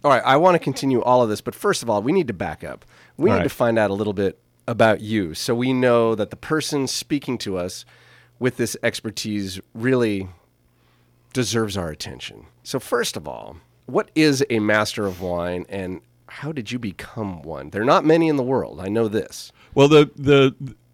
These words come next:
Speaker 2: the con-, a lot of confusion lies in what's the difference between a master of wine and a master sommelier.
Speaker 1: Okay, we can start
Speaker 2: All
Speaker 1: there.
Speaker 2: right, so a master sommelier is the, the, the art and the science of service and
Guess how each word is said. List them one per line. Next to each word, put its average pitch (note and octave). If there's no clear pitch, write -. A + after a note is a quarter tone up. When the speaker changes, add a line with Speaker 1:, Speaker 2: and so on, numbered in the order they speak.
Speaker 2:
the C3
con-, C#3
a B2+
lot E3+
of F3+
confusion D#3
lies B2
in A#2+
what's C3+
the B2+
difference B2+
between A#2
a A2
master A#2
of F#2
wine A#2+
and G#2+
a G#2
master G#2+
sommelier. G2
Speaker 1:
Okay, A#2
we G3+
can A2
start C#3
Speaker 2:
All G#2+
Speaker 1:
there. G2+
Speaker 2:
right, G2
so A#2+
a A#2
master D3+
sommelier B2+
is G#2+
the, G#2+
the, G#2+
the G#2+
art B2
and G#2+
the G2
science A2+
of F#2+
service A#2+
and G2+